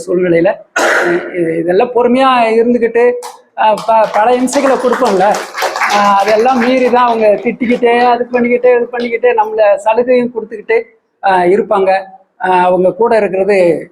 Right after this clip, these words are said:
அ, எனக்கு ஒரு பெரிய எனர்ஜி தான். அது, அது, அது அப்படி சொல்லியெல்லாம் அவங்களை குஷிப்படுத்தணும்னு இல்லை.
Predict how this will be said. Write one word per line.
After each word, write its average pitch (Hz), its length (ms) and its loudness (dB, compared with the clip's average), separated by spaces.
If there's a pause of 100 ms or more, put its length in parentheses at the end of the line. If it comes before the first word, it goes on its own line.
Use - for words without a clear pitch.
(120)
அ, 165 60 -6
எனக்கு 175 440 0
ஒரு 165 100 0
பெரிய 214 280 0
எனர்ஜி 180 440 -2
தான். - 240 -14
அது, 151 420 -4 (260)
அது, 170 580 -2 (360)
அது 190 160 2
அப்படி 170 260 -4
சொல்லியெல்லாம் 285 460 2
அவங்களை 240 180 -2
குஷிப்படுத்தணும்னு 202 680 -2
இல்லை. 175 240 2